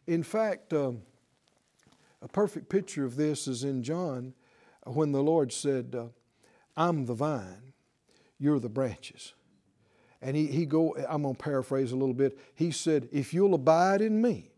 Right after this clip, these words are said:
if you'll stay in me, and my words are in you, you can ask whatever you will. It'll be done to you." Does this sound like faith? That you're having faith, you're praying in faith, you're speaking in faith, and things are happening.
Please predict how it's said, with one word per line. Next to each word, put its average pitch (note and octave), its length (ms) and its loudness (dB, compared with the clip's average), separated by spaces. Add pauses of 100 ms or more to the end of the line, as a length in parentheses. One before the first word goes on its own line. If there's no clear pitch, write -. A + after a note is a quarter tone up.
(360)
if B2 200 -10
you'll E3+ 180 2
stay A#3+ 440 -2
in G#2+ 220 -4
me, - 280 -12 (720)
and C#3 200 -4
my E3 160 2
words D#3+ 880 6
are C3+ 160 2
in C#3+ 220 0
you, D3 380 0 (480)
you F#3 140 2
can D#3 160 2
ask E3 340 -2
whatever F3 300 2
you G3 180 -2
will. G3 280 -8 (640)
It'll C#3 200 0
be D3 140 0
done D#3+ 340 -2
to C#3+ 100 -4
you." B2 140 0 (160)
Does C#3+ 180 0
this F3+ 160 4
sound D3+ 280 0
like B2+ 180 -2
faith? A#2 380 -2
That A#2 180 -6
you're D3+ 120 4
having C3+ 320 2
faith, D#3 520 2 (340)
you're D3 140 4
praying E3 460 4
in D#3+ 140 2
faith, D#3 500 4
you're D3+ 120 0
speaking E3 480 0
in D3+ 140 0
faith, D3+ 340 0 (220)
and D3 180 -2
things F3 280 0
are C3+ 60 -2
happening. D3 420 -6